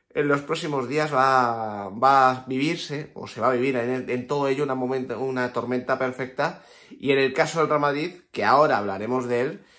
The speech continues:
eh, de momento solo está puesto el foco en Mbappé. La idea que tiene el club es que el siguiente fichaje que se cierre sea el de Mbappé, que básicamente es el pilar del proyecto.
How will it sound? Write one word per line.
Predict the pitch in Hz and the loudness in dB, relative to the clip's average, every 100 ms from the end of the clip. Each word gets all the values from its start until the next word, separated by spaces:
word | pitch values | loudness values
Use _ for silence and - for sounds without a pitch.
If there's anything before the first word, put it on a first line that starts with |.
| - - - - | -20 -20 -20 -10
eh, | 120 120 117 113 | -4 -2 -2 0
de | 147 | 2
momento | 160 165 190 220 196 190 185 - _ _ _ _ _ | 4 2 0 -2 -4 -6 -8 -12 _ _ _ _ _
solo | - - 214 190 | -12 2 4 6
está | 151 - 175 190 196 - _ _ _ | 2 -2 2 4 4 -2 _ _ _
puesto | 175 190 185 139 | 0 0 0 -2
el | |
foco | 127 165 160 | -2 -4 -4
en | 135 110 | -4 -4
Mbappé. | 95 90 80 71 - _ _ _ _ _ _ _ _ | -6 -10 -12 -14 -18 _ _ _ _ _ _ _ _
La | - 135 156 | -4 0 2
idea | 190 170 | 2 2
que | 131 | 0
tiene | 131 151 | 0 -2
el | |
club | 165 240 | -2 0
es | 196 196 | 2 0
que | 151 - | -2 -2
el | 143 | -4
siguiente | 143 180 196 214 180 | -4 -4 -2 -2 -4
fichaje | 151 131 120 127 113 | -8 -6 -6 -6 -8
que | 127 | -8
se | - | -8
cierre | 127 165 202 202 226 277 - _ _ _ _ _ | -4 0 2 2 -2 -4 -14 _ _ _ _ _
sea | - - 208 220 | -12 -2 2 2
el | - 147 | 0 0
de | 151 | 2
Mbappé, | 143 131 190 139 - | 4 4 4 0 0
que | 147 | 0
básicamente | 147 147 147 151 147 | 0 0 -2 0 -2
es | 147 | -2
el | 143 139 | -4 -4
pilar | 147 143 156 165 | -2 4 6 6
del | 156 135 | 2 -4
proyecto. | 117 98 87 - - | -4 -4 -6 -12 -20